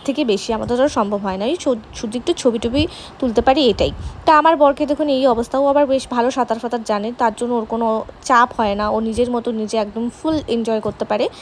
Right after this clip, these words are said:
আর সেখানে আমরা হচ্ছে গিয়ে যাকে বলে একেবারে, আহ, কি আর বলবো, না পারি সাঁতার,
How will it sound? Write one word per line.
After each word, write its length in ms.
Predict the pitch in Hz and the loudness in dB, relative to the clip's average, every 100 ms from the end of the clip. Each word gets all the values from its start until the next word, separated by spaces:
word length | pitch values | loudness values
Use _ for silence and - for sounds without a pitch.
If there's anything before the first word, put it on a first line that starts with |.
| - - | -20 -4
আর 140 | - 262 | 0 0
সেখানে 400 | 330 339 370 381 | 0 0 2 6
আমরা 380 | 277 269 302 | 4 4 4
হচ্ছে 340 | 320 320 - 339 | 4 2 -2 -4
গিয়ে 300 | 330 370 339 | 0 0 2
যাকে 340 | 269 220 269 | 2 2 0
বলে 320 | 262 262 320 | 0 0 0
একেবারে, 600 | 294 226 240 233 254 240 - - - - | 0 -2 -4 -2 0 -2 -4 -14 -20 -6
আহ, 220 | 208 214 214 | 0 0 0
কি 160 | 269 | 2
আর 100 | 262 | 4
বলবো, 280 | 226 208 196 | 4 0 0
না 220 | 208 196 | 2 2
পারি 240 | 202 233 302 | 4 2 0
সাঁতার, 540 | - 208 - 302 233 | 2 2 6 6 4